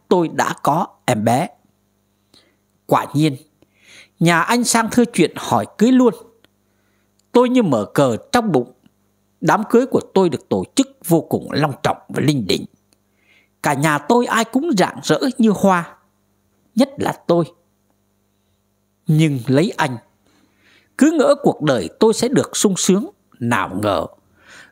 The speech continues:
việc giả bầu với tôi cực kỳ khó khăn. Tôi phải làm sao để giấu giếm những ngày đến tháng, giấu giếm cái bụng bầu giả của mình, rồi cực nữa là giả vờ nghén.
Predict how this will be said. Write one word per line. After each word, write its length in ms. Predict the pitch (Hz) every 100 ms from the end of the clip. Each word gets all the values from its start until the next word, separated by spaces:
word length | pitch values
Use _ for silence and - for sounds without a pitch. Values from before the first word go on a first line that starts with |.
| -
việc 280 | 175 170
giả 300 | - 151 123
bầu 300 | 147 170 160
với 140 | 175 277 277
tôi 140 | 254 254
cực 280 | 156 - -
kỳ 220 | 147 104
khó 240 | - 180
khăn. 260 | 233 196 175 - _ _ _ _ _ _ _ _ _
Tôi 100 | -
phải 160 | 269 143
làm 240 | 139 127
sao 260 | 113 - 226
để 140 | 151
giấu 240 | 104 156 254 214
giếm 140 | 262 349
những 340 | 190 277 208
ngày 280 | 135 101 92
đến 200 | - 170 233
tháng, 340 | - 180 254 - _ _ - -
giấu 260 | - 196 277 220
giếm 160 | 240
cái 140 | - 294
bụng 300 | 175 101 165
bầu 220 | 135 113
giả 260 | - 101
của 160 | 104 107
mình, 300 | 95 117 92 - _ _ _ _ _ -
rồi 240 | - 190 190 -
cực 240 | 202 - -
nữa 280 | 160 277 392
là 180 | 208
giả 280 | 135 131 107
vờ 360 | 110 120 131 110
nghén. 280 | 123 165